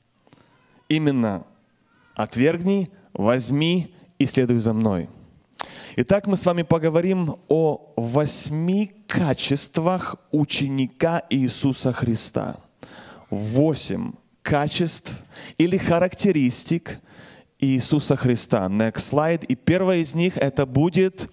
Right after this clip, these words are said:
«отвергни себя». То, что мы с вами прочитали вот только, только, только вместе. Первые качества — это человек-христианин, глубоко верующий. Как я сказал, мы с вами поговорим о посвящении.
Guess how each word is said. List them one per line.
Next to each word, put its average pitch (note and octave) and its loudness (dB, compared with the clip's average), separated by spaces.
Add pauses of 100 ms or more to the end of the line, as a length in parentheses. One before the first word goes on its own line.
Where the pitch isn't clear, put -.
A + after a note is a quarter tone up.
(560)
«отвергни C#3+ 0
себя». B2+ -2 (480)
То, E3+ 2
что E3 -2
мы D3+ 0
с D3+ 0
вами D3 0
прочитали C#3+ 0
вот A#2+ -4
только, D#3+ 2
только, C3+ 0
только A#2+ 0 (260)
вместе. G#2 -2 (440)
Первые F3 2
качества — C#3 0 (240)
это A#2+ 0
человек-христианин, C3+ 0
глубоко C#3+ 2
верующий. C#3+ 0
Как C#3 -2
я D3 2
сказал, D3 0
мы D3 -2
с - -4
вами D3+ 0
поговорим C#3+ -2
о - 4
посвящении. D3+ -2